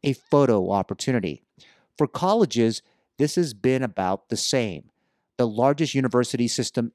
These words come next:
in America, the California State University, has made sure that each of their campuses statewide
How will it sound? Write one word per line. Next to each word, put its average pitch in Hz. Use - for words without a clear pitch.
in 127
America, 110
the 107
California 127
State 127
University, 101
has 127
made 120
sure 143
that -
each 156
of 98
their 127
campuses 101
statewide 107